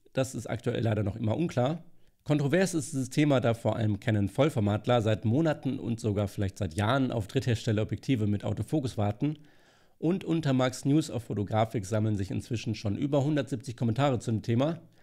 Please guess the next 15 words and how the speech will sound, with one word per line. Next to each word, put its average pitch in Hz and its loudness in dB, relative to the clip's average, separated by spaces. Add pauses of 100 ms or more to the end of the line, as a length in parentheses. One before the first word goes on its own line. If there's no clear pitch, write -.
(320)
Also 151 4
Frage 156 2
an 147 4
euch, 185 2
seid 143 -2
ihr 143 2
enttäuscht 143 0
oder 131 4
freut 123 0
ihr 113 0
euch 107 -6
trotzdem - -2
über 90 -2
die 90 0
Neuigkeiten? 127 2